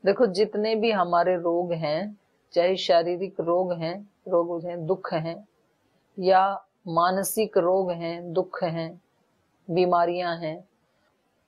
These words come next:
चार चीजें उसका कारण है। अन्न, जल,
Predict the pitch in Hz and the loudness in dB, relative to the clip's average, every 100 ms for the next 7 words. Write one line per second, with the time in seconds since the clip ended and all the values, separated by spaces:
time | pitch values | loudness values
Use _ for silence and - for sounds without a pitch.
0 | _ _ _ _ _ _ _ _ _ - | _ _ _ _ _ _ _ _ _ 4
1 | 190 208 202 196 196 190 175 - 170 160 | 4 4 -2 -6 -4 -4 -2 0 2 2
2 | 151 135 139 - _ _ _ _ _ _ | 0 -2 -6 -16 _ _ _ _ _ _
3 | _ _ _ _ _ _ _ _ - 208 | _ _ _ _ _ _ _ _ 0 2
4 | 226 233 254 240 - _ _ - 160 147 | 2 0 0 -2 -14 _ _ -10 -2 4
5 | 190 208 240 | 4 4 2